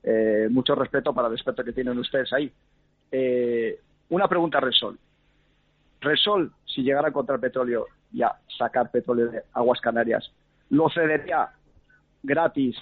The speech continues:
a mitad de precio o a mejor precio que en el mercado internacional a España, o lo vendería en el mercado internacional, como es lógico,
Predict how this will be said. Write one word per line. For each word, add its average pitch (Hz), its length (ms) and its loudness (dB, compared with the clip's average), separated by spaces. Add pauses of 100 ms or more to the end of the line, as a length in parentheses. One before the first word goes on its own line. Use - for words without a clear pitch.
a 131 140 2
mitad 143 280 4
de 143 80 2
precio 135 320 -2
o 139 120 2
a 139 40 2
mejor 143 300 0
precio 143 260 -2
que 131 80 0
en 131 60 2
el 131 80 0
mercado 131 240 0
internacional 123 560 -2
a 113 40 2
España, 180 420 0 (100)
o 156 280 2 (140)
lo 135 180 0
vendería 139 640 4 (520)
en 131 100 -4
el 127 80 0
mercado 131 320 0
internacional, 123 560 0
como 113 220 -4
es 117 60 -6
lógico, 120 500 -4